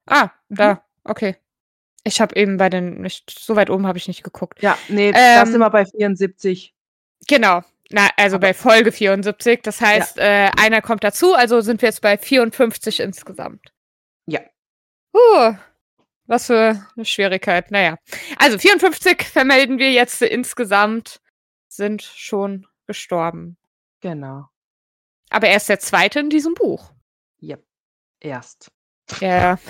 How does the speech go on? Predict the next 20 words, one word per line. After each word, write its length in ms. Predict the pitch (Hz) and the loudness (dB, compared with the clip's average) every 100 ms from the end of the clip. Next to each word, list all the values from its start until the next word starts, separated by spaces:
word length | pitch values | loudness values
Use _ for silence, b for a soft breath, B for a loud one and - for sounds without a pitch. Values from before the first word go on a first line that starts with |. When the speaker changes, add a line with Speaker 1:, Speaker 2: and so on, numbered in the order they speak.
| 220 B B 294 | -16 B B -4
Speaker 1:
Wir 80 | |
haben 60 | 214 | 2
ja 80 | 240 | 4
noch 120 | 233 | 4
ein 60 | 240 | 2
ganzes 260 | 220 208 | 0 0
Buch 140 | - 226 | -4 0
vor 260 | 233 190 | 2 4
uns. 260 | 185 - - | 2 -2 -6
<laughs> 680 | - - 381 294 440 381 - _ _ _ _ _ _ _ - 415 B B _ _ | -8 -8 -4 -2 0 -2 -2 _ _ _ _ _ _ _ -16 -16 B B _ _
Speaker 2:
Genau. 400 | 370 233 139 - _ _ _ _ _ _ b b b _ _ _ _ _ _ - | -6 -4 -6 -10 _ _ _ _ _ _ b b b _ _ _ _ _ _ 0
Ja. 360 | 330 202 143 _ _ _ _ _ _ | 2 2 -2 _ _ _ _ _ _
Ähm, 520 | - 247 247 254 254 - | 0 4 4 4 2 -2
somit 420 | 208 247 262 302 | -2 0 2 0
würde 140 | 262 262 | -2 -4
ich 100 | - | 0
sagen, 500 | 262 247 254 226 - | 0 0 -2 -6 -10
die 280 | 196 190 233 | -12 -4 -4
Frau 480 | - 208 196 240 311 | -4 0 2 2 2
hier 460 | 294 294 320 370 | 0 0 0 -2